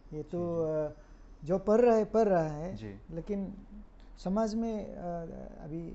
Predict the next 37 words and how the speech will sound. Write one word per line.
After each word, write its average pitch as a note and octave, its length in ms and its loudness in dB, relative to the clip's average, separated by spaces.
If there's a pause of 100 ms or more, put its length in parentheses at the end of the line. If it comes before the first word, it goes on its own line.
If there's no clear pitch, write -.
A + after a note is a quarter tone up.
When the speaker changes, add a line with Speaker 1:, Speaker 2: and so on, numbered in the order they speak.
Speaker 1:
वही F#3 260 -4
दिखाई D#3+ 340 -2
देता C#3+ 240 -6
है D3 240 -10
कि, E3 240 -12
अ, - 80 -14 (1300)
जो E3 280 -6 (120)
हमारा F#3 400 0
उस E3+ 340 -8
ज़माना E3 460 -4
में E3 140 -6
जो D3+ 200 -4
class D#3+ 280 -4
six, F3 280 -6
seven D#3+ 300 -2
pass D3 260 -4
करने C#3+ 280 -6
वाला D3 260 -8 (100)
Speaker 2:
जी। F3 200 -6
Speaker 1:
और D#3+ 80 -4
आज E3 300 -4
का F#3+ 240 -2
master D#3+ 420 -4
degree D#3 240 -4
करने D3+ 300 -4
वाला C#3+ 240 -4
का C#3+ 280 -8 (520)
आप, D3+ 160 -10 (1900)
एटी, G3+ 260 -2
फिफ्टी A#3+ 320 -8
परसेंट, G#3 500 -6
क्योंकि F#3+ 260 -4
हम F3+ 220 -2
लोग F3+ 140 -4
हमेशा E3+ 400 -2
ए-, E3 140 -4
interview D#3 580 -4